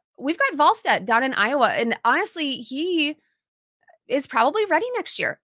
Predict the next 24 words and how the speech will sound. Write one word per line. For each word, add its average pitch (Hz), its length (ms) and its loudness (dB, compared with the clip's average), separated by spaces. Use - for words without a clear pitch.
He's 285 220 -6
probably 370 260 -2
ready 339 160 0
to 330 100 -4
at - 60 -6
least 311 240 -4
take 403 180 -8
on 311 80 -2
a 294 60 0
backup, 208 420 0
a 214 60 -12
backup 220 360 2
position. 302 420 -4
But 285 160 -2
then 330 140 2
what 330 80 2
do 339 80 0
you, 359 320 -2
what 311 160 0
are, 339 480 -4
where 311 180 -4
does 330 120 -10
Fleury 269 420 -6
go? - 360 -12